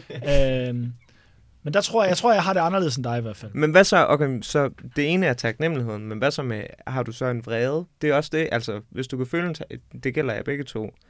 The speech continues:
Speaker 1: Hvis man kan føle en taknemmelighed over
Speaker 2: Mm.
Speaker 1: for alle dem, der har gjort verden bedre,
Speaker 2: Mm.
Speaker 1: altså, så føler jeg, et, den liste alene begynder at blive utrolig lang i forhold til, hvem man skal have taknemmelighed for. Men det samme med listen i forhold til,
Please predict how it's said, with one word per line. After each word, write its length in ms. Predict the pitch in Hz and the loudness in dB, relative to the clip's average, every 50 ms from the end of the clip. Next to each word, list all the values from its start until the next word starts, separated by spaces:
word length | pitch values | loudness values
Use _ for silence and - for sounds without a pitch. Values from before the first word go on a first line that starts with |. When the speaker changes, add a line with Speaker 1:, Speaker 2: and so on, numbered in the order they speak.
| _ _ _ _ | _ _ _ _
Speaker 1:
Hvis 160 | - 123 - | -14 -8 -6
man 100 | 139 131 | -6 -6
kan 80 | 123 120 | -6 -4
føle 220 | 120 165 175 180 | -2 0 0 0
en 60 | 180 | -2
taknemmelighed 580 | 165 - 135 120 127 147 151 147 127 113 117 113 | -2 -4 -4 -4 -2 -4 -4 -2 -2 -2 -2 -2
over 340 | 110 98 110 120 - - 104 | -2 -2 -2 -2 -2 -2 -4
Speaker 2:
Mm. 60 | 101 | -4
Speaker 1:
for 280 | - 98 95 95 - - _ _ _ _ _ _ _ _ _ _ _ | -4 -4 -4 -4 -6 -10 _ _ _ _ _ _ _ _ _ _ _
alle 200 | - 131 127 131 | 0 2 2 2
dem, 180 | 123 123 117 117 | 0 0 0 0
der 80 | 113 | -2
har 100 | 113 120 | -2 -4
gjort 320 | 113 107 - 110 107 101 104 | -4 -2 -2 -2 -2 -2 0
verden 340 | 107 107 117 131 127 117 - | 2 2 2 2 0 -4 -2
bedre, 400 | 110 110 117 131 131 110 107 - | -2 -2 0 0 -2 -4 -6 -6
Speaker 2:
Mm. 60 | - 120 | -4 -4
Speaker 1:
altså, 220 | 117 120 120 - _ _ - | -2 -2 -2 -4 _ _ -12
så 200 | 131 - - 156 | -10 -6 -6 -4
føler 280 | - - 165 139 113 110 | -2 -2 -2 -2 -2 -4
jeg, 220 | 104 104 110 123 123 _ _ _ _ | -6 -6 -8 -10 -12 _ _ _ _
et, 200 | - 170 175 - _ _ - | -2 -2 -2 -4 _ _ 0
den 180 | 175 180 143 | 0 0 2
liste 320 | 107 113 127 120 - - 104 | 0 0 0 -2 -2 -4 -4
alene 420 | 98 101 98 101 104 113 113 107 117 _ _ _ _ _ _ _ _ | -4 -2 -4 -6 -6 -6 -8 -10 -12 _ _ _ _ _ _ _ _
begynder 320 | - 127 110 131 127 117 | -6 -2 -2 0 0 0
at 80 | 104 92 | -2 -4
blive 200 | - 104 110 - | -6 -8 -6 -6
utrolig 440 | - 123 - - 147 131 113 101 101 | -6 -8 -8 -6 -6 -6 -4 -6 -6
lang 280 | 101 104 104 - - | -6 -8 -8 -10 -12
i 40 | - | -16
forhold 300 | - - 110 107 107 110 | -10 -8 -6 -6 -6 -8
til, 100 | - - | -10 -10
hvem 120 | 107 107 110 | -10 -10 -10
man 160 | 107 104 107 | -10 -12 -14
skal 160 | - _ - | -12 _ -10
have 60 | 101 - | -10 -8
taknemmelighed 600 | - 113 - - 123 120 117 117 120 113 107 - _ _ _ _ _ _ _ _ _ | -10 -12 -8 -6 -6 -6 -6 -8 -10 -10 -12 -12 _ _ _ _ _ _ _ _ _
for. 260 | _ - 101 101 - _ | _ -8 -6 -6 -8 _
Men 400 | 196 - 120 117 113 110 123 - _ _ _ _ - - - _ _ - | -10 -6 -4 -4 -4 -6 -12 -16 _ _ _ _ -18 -18 -18 _ _ -4
det 120 | 131 123 | -4 -2
samme 320 | - 123 120 127 131 139 139 | 0 0 0 0 -2 -2 -2
med 180 | 127 113 107 - | -2 -2 -2 -4
listen 380 | - - 123 127 120 - - - | -6 -4 -4 -4 -4 -6 -12 -12
i 60 | 101 | -10
forhold 280 | - - 120 113 113 120 | -8 -6 -4 -4 -4 -4
til, 300 | 120 - 107 104 110 | -6 -8 -8 -8 -8